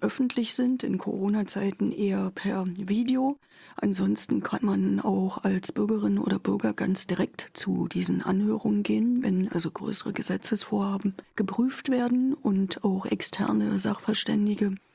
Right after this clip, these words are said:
entsprechend einbezogen werden. Die eigentlichen Ausschussberatungen finden nicht öffentlich statt, bis auf Ausnahmen, mal im Sportausschuss oder wenn der Petitionsausschuss eine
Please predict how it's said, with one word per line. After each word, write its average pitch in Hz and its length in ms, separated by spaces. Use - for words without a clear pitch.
entsprechend - 720
einbezogen 214 680
werden. 214 320
Die 196 180
eigentlichen 240 840
Ausschussberatungen 262 1300
finden 233 600
nicht - 320
öffentlich 247 440
statt, 269 400
bis 190 120
auf 185 200
Ausnahmen, 220 500
mal 190 180
im 170 120
Sportausschuss 196 1040
oder 165 480
wenn 180 220
der 180 100
Petitionsausschuss 190 1300
eine 180 400